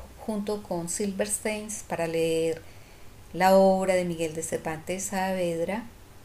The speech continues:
esto va a dejar profundas huellas en él,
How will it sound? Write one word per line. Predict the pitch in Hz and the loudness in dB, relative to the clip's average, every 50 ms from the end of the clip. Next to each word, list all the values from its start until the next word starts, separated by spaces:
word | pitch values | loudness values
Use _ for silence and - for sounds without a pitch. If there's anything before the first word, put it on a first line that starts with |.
| - - - - - - - - - - - - - | -16 -16 -14 -14 -14 -16 -16 -16 -16 -18 -18 -12 -6
esto | 202 202 - - 202 | -4 -2 0 4 4
va | 202 202 | 6 6
a | 202 | 6
dejar | 208 202 214 226 220 202 | 4 4 2 -2 -2 -2
profundas | - 202 208 208 - - - 254 262 254 240 226 220 226 | -2 -4 -4 -4 -6 -8 -6 -4 -2 0 0 0 0 0
huellas | 208 202 196 196 208 202 202 - | 0 0 0 0 -2 -2 -2 -4
en | 190 180 180 | -4 -2 -2
él, | 175 170 165 202 | -2 -2 -4 -6